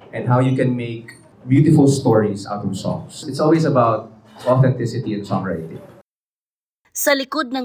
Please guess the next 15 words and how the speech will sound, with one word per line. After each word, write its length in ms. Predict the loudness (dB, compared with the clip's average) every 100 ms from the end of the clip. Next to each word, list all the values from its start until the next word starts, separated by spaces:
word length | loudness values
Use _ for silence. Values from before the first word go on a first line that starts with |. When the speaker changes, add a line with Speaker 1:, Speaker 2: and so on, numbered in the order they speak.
| -6
Speaker 2:
kanyang 320 | -8 -8 -10
tinatamasang 800 | -8 -6 -4 -4 -4 -6 -6 -10
kasikatan 720 | -8 -8 -8 -12 -10 -10 -10
ngayon, 480 | -10 -4 -2 -2 -4 _ _ _
inamin 560 | -6 -2 0 -2 -4 -10
din 240 | -10 -10
nitong 400 | -10 -6 -6 -6
dumaan 480 | -12 -10 -10 -10 -8
siya 320 | -6 -4 -4
sa 160 | -6 -8
malaking 400 | -8 -10 -12 -14
pagsubok, 800 | -12 -8 -8 -8 -8 -8 -8 _ _ _ _ _
lalo 400 | -2 0 0 -4
na 240 | -8 -8 -8
noong 320 | -6 -6 -8